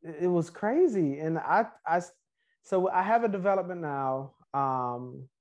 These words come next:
we have actually two developments that are, if I didn't wanna be, not have sleep, I decided to do two developments.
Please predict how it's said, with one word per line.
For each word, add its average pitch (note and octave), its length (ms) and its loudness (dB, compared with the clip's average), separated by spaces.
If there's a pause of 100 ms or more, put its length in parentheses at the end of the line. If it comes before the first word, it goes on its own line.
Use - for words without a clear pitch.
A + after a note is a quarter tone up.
we D#3+ 140 0
have C#3 160 2
actually D3 260 -2
two G3 180 -6
developments B2+ 760 -2
that B2+ 280 0
are, B2 480 -2 (580)
if C3 120 0
I D#3+ 80 6
didn't E3 160 4
wanna E3 180 2
be, C#3+ 320 -2 (920)
not F3 260 2
have D3+ 320 4
sleep, D3+ 280 -2
I C#3+ 60 4
decided C#3 440 0
to C#3+ 60 -4
do C#3 220 -4
two F#3 180 -6
developments. C3+ 680 -2